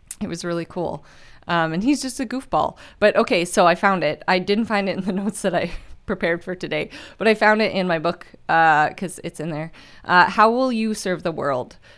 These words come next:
What do they need that your talent can provide? That's all you have to figure out.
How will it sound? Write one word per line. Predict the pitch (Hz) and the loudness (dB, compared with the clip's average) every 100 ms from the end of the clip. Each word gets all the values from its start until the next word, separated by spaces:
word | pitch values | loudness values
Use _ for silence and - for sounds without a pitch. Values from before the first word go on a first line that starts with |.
| _ | _
What | 190 202 | 0 2
do | 240 | 0
they | 214 | 0
need | 196 185 190 180 | 0 0 -2 -2
that | 165 | -2
your | 135 | -2
talent | - 175 160 - | -6 -4 -4 -6
can | 185 | -8
provide? | 151 147 - - - - _ | -8 -4 -2 -2 -8 -18 _
That's | 170 - | -8 -8
all | - 156 | -2 -2
you | 170 | 0
have | 196 185 | -4 -6
to | 233 | -8
figure | 226 220 196 | -6 -6 -4
out. | 156 160 | -4 -6